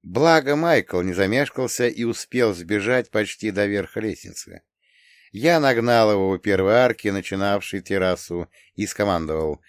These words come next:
«Налево и дальше следуй за мной!» Я обогнал его и полетел вдоль террасы, к ближайшему выходу с территории дворца.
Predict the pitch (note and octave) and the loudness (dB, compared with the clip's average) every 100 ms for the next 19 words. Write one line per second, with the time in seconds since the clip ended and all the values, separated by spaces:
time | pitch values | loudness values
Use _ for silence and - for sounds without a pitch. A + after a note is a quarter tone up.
0 | _ - - - A#2+ D3+ C#3+ C3+ B2 B2 | _ -20 -16 -4 6 6 8 8 8 8
1 | B2 - C3+ A#2+ G2+ C#3+ D3+ - D3 - | 6 4 0 2 6 8 8 4 -2 2
2 | B2+ B2+ G#2+ A#2 A2 F#2+ E2+ - _ _ | 2 2 2 2 2 0 -2 -6 _ _
3 | _ _ _ _ _ - G#2+ B2 - G2 | _ _ _ _ _ -10 -2 -2 0 -2
4 | F#2+ G2+ C3 C#3 C3 A#2+ A#2 G2+ G#2+ G#2 | -2 -2 -2 0 0 2 0 0 -2 -4
5 | - A2 F#2 G2 F#2+ G#2 G#2 - - - | -2 -2 0 -4 -4 -2 -2 -2 -10 -16
6 | - _ - - _ F2+ A2 G#2 A2+ G2+ | -18 _ -20 -20 _ -2 2 6 6 4
7 | - G2 A2 C3 - A2 G#2+ - G2+ G2+ | 0 -2 0 -2 -4 -4 -4 -4 -4 -2
8 | G2 E2+ D#2+ E2+ D2+ - - | -2 -2 -2 -4 -6 -10 -16